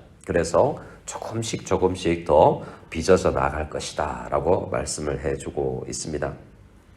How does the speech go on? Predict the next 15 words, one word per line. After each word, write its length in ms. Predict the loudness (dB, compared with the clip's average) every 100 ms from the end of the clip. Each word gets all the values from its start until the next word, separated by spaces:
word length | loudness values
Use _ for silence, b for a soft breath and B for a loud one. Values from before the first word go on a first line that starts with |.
| -16 B B B B B
이렇게 380 | 6 8 8 8
하나님 440 | 8 8 8 10
앞에 580 | 8 8 8 10 8 4
이런 160 | -6 -6
말씀, 400 | -10 -8 -6 -8 4
나단 360 | 6 10 8
선지자를 640 | 8 2 0 4 6 6 4
통해서 360 | 2 2 0
하나님의 800 | 0 2 2 4 2 2 -2 -6
계획과 420 | -2 -2 2 2
뜻을, 640 | 2 -4 2 2 2 0 B B B
그 120 | -4
마음을 560 | 0 4 6 6 4 2
깨달은 440 | 2 4 4 2
다윗은 640 | 0 0 0 0 -2 -2